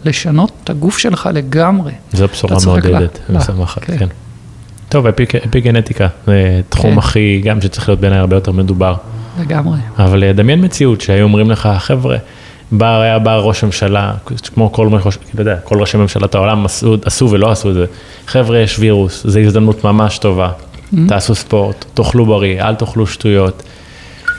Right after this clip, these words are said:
Speaker 2: אתה יודע, תדאגו לבריאות שלכם. אפשר,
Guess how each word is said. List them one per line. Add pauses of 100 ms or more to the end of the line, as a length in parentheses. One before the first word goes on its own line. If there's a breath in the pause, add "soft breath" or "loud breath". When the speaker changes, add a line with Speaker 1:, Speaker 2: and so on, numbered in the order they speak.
(140 loud breath)
Speaker 2:
אתה
יודע,
תדאגו
לבריאות
שלכם. (260)
אפשר,